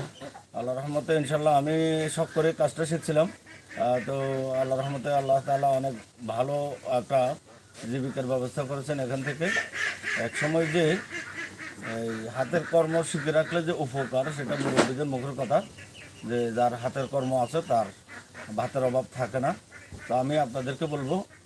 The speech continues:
আহ, অন্ততপক্ষে আপনি যে যেখানে যে পেশায় আছেন,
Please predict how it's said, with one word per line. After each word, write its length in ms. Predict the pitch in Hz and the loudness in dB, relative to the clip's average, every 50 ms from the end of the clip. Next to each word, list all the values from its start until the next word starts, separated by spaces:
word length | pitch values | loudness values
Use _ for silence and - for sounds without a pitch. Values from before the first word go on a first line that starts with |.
| - - - - - | -20 -20 -16 -8 -4
আহ, 340 | 113 120 123 123 - - | 0 2 2 2 2 0
অন্ততপক্ষে 460 | 139 151 160 170 185 185 190 185 208 202 | 0 0 0 -2 0 0 0 4 4 4
আপনি 200 | 175 175 190 180 | 4 4 2 2
যে 220 | 160 170 170 160 | 4 4 4 4
যেখানে 360 | 147 160 151 170 180 185 175 | 4 2 4 4 4 4 4
যে 160 | 151 160 156 120 143 | 4 4 2 2 0
পেশায় 260 | 151 135 170 175 160 | 0 4 6 8 8
আছেন, 320 | 131 117 - 139 123 98 | 8 6 4 0 -2 -2